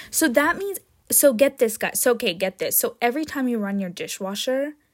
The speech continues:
that means you have to pay for the water that's used to clean the dishes in your dishwasher. You have to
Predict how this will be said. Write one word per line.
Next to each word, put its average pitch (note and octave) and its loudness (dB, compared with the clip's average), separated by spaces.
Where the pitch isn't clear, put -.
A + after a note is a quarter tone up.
that G#3 4
means A3 0
you G#3+ -2
have G3+ -6
to - -4
pay A#3+ 0
for A3+ -2
the G3 -2
water F3+ 0
that's - -10
used G3+ -4
to G#3 -4
clean G#3 -2
the F#3+ -2
dishes F#3 -4
in F#3+ -6
your F3+ -6
dishwasher. - -10
You A#3 2
have B3 0
to G3 0